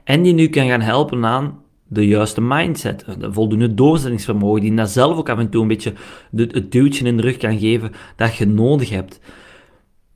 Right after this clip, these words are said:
Dat is, denk ik, in mijn ogen de enige quick fix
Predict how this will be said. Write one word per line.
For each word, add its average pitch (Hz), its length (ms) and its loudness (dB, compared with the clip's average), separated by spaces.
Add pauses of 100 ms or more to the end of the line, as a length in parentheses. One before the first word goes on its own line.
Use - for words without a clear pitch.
(120)
Dat 160 280 2
is, - 100 -8
denk 190 300 2
ik, 190 140 -6
in 110 140 -2
mijn 147 260 2
ogen 156 260 2
de 131 180 -2
enige 147 380 2
quick 139 280 -6
fix - 580 -6